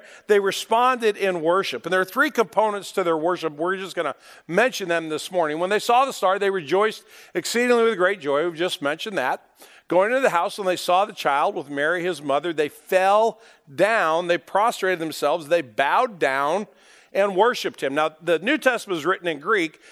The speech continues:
If it was written in, in the Old Testament Hebrew, that would seem a bit redundant because the word worship in the Old Testament, in, in the ancient Hebrew, literally means to fall down. So in the Hebrew, it said they fell down and they fell down.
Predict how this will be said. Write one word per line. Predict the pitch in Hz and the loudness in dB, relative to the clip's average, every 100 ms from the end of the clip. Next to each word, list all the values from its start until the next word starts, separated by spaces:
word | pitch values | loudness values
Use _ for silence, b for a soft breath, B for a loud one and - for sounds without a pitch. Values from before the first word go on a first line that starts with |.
| B - | B -6
If | 175 | 0
it | |
was | 185 151 | 0 2
written | 247 233 | 2 2
in, | 208 185 - | -2 -2 -4
in | 180 170 | -2 0
the | 160 | 2
Old | 175 175 - | 2 0 -2
Testament | - - - 160 | -4 -4 -4 -2
Hebrew, | 247 247 196 | -2 0 0
that | 196 214 | 0 -2
would | - | -4
seem | 214 185 | -4 -2
a | |
bit | 151 196 | -2 -2
redundant | 175 160 214 196 | -2 0 0 -2
because | 170 180 139 | -6 -4 -2
the | |
word | 160 214 220 165 | 2 2 2 0
worship | 165 240 226 170 160 185 B B B B | 0 0 0 0 0 -2 B B B B
in | 190 277 | 0 2
the | 269 | 4
Old | 202 180 175 | 2 2 2
Testament, | 170 - 160 202 | 0 -2 -6 -2
in, | 214 233 214 | -2 -2 -4
in | 196 | -4
the | 214 | 0
ancient | 202 160 156 | -2 -2 -4
Hebrew, | 170 151 160 | -4 -2 -2
literally | 170 196 226 226 | 2 2 4 2
means | 226 269 214 - | 2 0 -2 -2
to | 208 | -4
fall | - 175 180 190 | 2 4 4 4
down. | 262 196 92 b b b b | 2 0 -4 b b b b
So | - 196 196 185 185 | 2 4 6 2 -2
in | 202 180 165 | 0 2 2
the | |
Hebrew, | 156 294 240 190 | 2 2 2 0
it | 185 | 0
said | 202 180 | 0 2
they | 175 | 2
fell | 226 247 | 2 2
down | 208 214 | 2 0
and | 208 | 0
they | 196 | 0
fell | - 196 | 2 2
down. | 170 143 | 2 -2